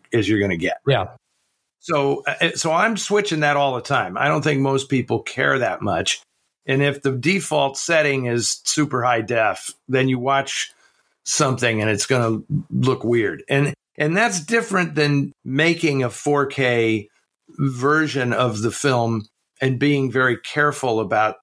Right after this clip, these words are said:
Speaker 1: the imagery. Because I remember when all this started and I was in the middle of doing my film festivals and I was, I was bragging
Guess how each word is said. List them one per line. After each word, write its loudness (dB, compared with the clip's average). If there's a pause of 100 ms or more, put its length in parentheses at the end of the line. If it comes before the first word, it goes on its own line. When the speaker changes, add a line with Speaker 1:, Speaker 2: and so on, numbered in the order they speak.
(540)
Speaker 1:
the -2
imagery. 0
Because 0 (380)
I 0
remember 2
when 0
all 2
this 0
started -2 (220)
and -2
I 2
was 2
in 2
the 0
middle 2
of -4
doing 2
my 2
film -2
festivals 0
and 2
I 2
was, 0 (160)
I 2
was 0
bragging -2